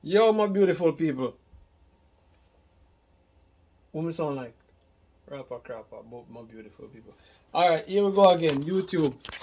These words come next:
It's your boy D J Easy. You don't know I got Heatwave Sound. We're there again. And today we're gonna do a, a, a, a video, a tutorial on gain structure. Because, may I try to forget the sound setup.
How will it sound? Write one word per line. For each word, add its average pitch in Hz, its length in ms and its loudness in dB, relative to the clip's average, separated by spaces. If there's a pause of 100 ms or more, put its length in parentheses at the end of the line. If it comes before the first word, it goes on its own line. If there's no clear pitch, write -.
It's 160 180 -6
your 170 120 0
boy 170 180 8
D 165 220 2
J 151 160 2
Easy. 143 440 0 (160)
You 143 120 -6
don't 156 180 4
know 147 80 2
I 147 80 4
got 135 200 -2
Heatwave 147 460 -6
Sound. 139 420 -2
We're 139 80 -2
there 143 220 2
again. 135 440 -2 (920)
And 135 180 -8
today 156 300 0
we're 156 220 2
gonna 147 260 2
do 139 300 -2
a, 139 60 -6
a, 139 280 -10
a, 135 200 -12
a 131 100 -14
video, 135 480 -6
a 127 80 -12
tutorial 131 720 -4
on 127 480 -8 (960)
gain 170 200 0
structure. - 440 -12 (1300)
Because, 151 720 -2 (720)
may 139 120 -10
I - 20 -8
try 131 220 -8
to - 20 -16
forget 139 340 -10
the 117 80 -14
sound 110 300 -14
setup. - 300 -20